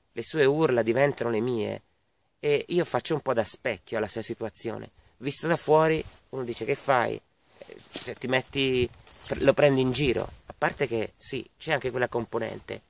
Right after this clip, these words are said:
Perché se io riconosco dignità e valore a una persona non posso prenderla in giro? Anzi, secondo me è l'opposto.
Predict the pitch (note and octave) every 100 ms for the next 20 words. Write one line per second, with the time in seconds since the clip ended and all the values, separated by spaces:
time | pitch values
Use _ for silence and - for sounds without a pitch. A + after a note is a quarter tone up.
0 | _ - - - - - C#3+ - A2 -
1 | A2+ A2+ A2 G#2+ G#2+ G#2 _ _ _ -
2 | B2 A#2+ B2 B2 - A#2+ A#2+ B2 A#2+ A#2+
3 | B2 A2 A#2+ A#2 A#2+ - A#2 - B2 A2+
4 | G#2+ A#2 - A2+ A2+ A2 A2 G#2+ G#2+ G#2
5 | G#2 A2 - - - - - _ _ B2+
6 | A2+ F#2 - G2 - G#2+ A2+ B2+ C#3+ G2
7 | - A#2+ G#2 - A2+ -